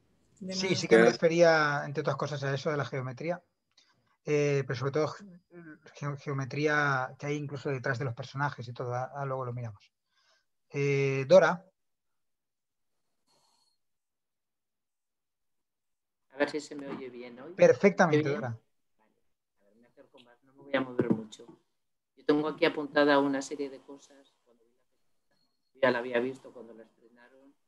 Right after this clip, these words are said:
Speaker 4: y me acordaba de muchas cosas, pero de otras
Speaker 3: Uf.
Speaker 4: cosas.
Speaker 2: Oye,
Speaker 4: Cuando
Speaker 2: Dora,
Speaker 4: la
Speaker 2: tenemos el mismo problema de siempre. La voz te va y
Speaker 4: ¿Sí?
Speaker 2: te viene. La voz te va y te viene. Eh, no,
Speaker 4: A
Speaker 2: no
Speaker 4: ver
Speaker 2: sé por,
Speaker 4: ahora.
Speaker 2: no sé por qué. Sa-, ¿Sabes lo que puedes intentar hacer? Que eso no es muy, no, yo creo que no es muy caro para los próximos.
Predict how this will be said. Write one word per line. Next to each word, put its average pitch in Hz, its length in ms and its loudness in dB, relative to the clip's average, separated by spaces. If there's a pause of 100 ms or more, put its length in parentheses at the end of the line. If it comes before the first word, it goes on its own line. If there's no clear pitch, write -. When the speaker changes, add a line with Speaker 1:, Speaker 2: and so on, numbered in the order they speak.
Speaker 4:
y 104 420 -20
me 110 80 -20
acordaba 117 420 -20
de 113 180 -20
muchas 117 340 -20
cosas, - 320 -20
pero - 200 -20
de 107 80 -20
otras - 200 -20 (120)
Speaker 3:
Uf. 120 140 -2
Speaker 4:
cosas. - 220 -14 (720)
Speaker 2:
Oye, 202 140 10
Speaker 4:
Cuando 139 160 6
Speaker 2:
Dora, 180 300 8
Speaker 4:
la - 80 -20
Speaker 2:
tenemos 196 340 6
el 226 60 6
mismo 233 180 6
problema 226 300 6
de 175 80 4
siempre. 185 360 2
La 143 140 2
voz 196 180 4
te - 140 4
va - 80 8
y 196 60 8
Speaker 4:
¿Sí? 208 60 2
Speaker 2:
te 226 120 0
viene. 170 420 2 (160)
La 147 120 -2
voz 170 120 0
te 208 120 0
va 190 80 8
y 196 60 4
te 196 120 2
viene. 156 340 -2 (600)
Eh, 147 680 2 (560)
no, 170 220 0
Speaker 4:
A 196 60 -2
Speaker 2:
no 185 120 6
Speaker 4:
ver 165 100 10
Speaker 2:
sé 175 60 8
por, 170 80 10
Speaker 4:
ahora. - 420 4
Speaker 2:
no 170 280 -4
sé - 140 -2
por 165 180 -2
qué. 156 160 -2 (260)
Sa-, - 160 2
¿Sabes 202 320 8
lo 262 80 10
que 262 100 0
puedes 196 260 4
intentar 170 260 2
hacer? 170 220 0
Que 175 80 2
eso 165 120 -2
no 170 100 2
es 147 60 -2
muy, 156 400 -6
no, 156 460 -16
yo 151 160 -4
creo 160 140 2
que 156 80 2
no 151 80 -4
es 135 60 -6
muy 143 120 -4
caro 139 260 -2
para 120 200 -2
los 113 140 -4
próximos. 120 540 -8